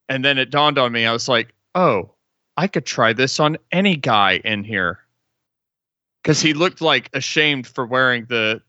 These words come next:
the face diaper over his face. So I did it a couple more times, and it was, it was fantastic.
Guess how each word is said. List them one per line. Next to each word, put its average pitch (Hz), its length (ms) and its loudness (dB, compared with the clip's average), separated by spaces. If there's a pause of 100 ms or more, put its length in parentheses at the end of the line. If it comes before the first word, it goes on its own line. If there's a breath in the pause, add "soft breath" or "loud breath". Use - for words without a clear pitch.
the 123 80 -6
face 135 320 0
diaper 110 380 0
over 104 200 -2
his 98 160 -4
face. - 460 -2 (140)
So - 120 0
I 156 60 2
did 160 180 2
it 151 120 2
a 127 40 0
couple 131 280 -4
more 117 180 -4
times, 107 500 -2
and 113 80 -8
it 120 120 -6
was, 117 320 -8 (200)
it - 80 -6
was 131 140 -2
fantastic. 107 880 -2